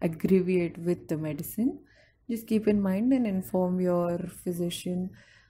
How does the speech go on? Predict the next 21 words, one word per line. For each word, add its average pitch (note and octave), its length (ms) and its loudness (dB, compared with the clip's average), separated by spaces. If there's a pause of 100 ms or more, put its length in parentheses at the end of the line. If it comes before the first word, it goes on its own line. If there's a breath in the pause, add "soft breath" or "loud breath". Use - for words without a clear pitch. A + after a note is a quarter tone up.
(100)
or F3+ 180 -4
pharmacist F3 840 -4 (300)
the A3 200 2
next G3+ 300 0
time E3+ 180 -6
you F#3+ 100 0
visit. E3+ 480 -8 (140)
So F3 440 -2
maybe E3+ 520 0 (720)
muscle E3+ 400 0
cramps E3 640 -6
or E3 460 -2
mild E3 340 -2
headaches D#3+ 600 -2
or D#3+ 140 -2
diarrhea, D#3 440 -2
constipation, E3 920 -4
abdominal D#3+ 480 -2
pain, D#3+ 380 -4
dry D3+ 240 0
mouth, D#3 380 -2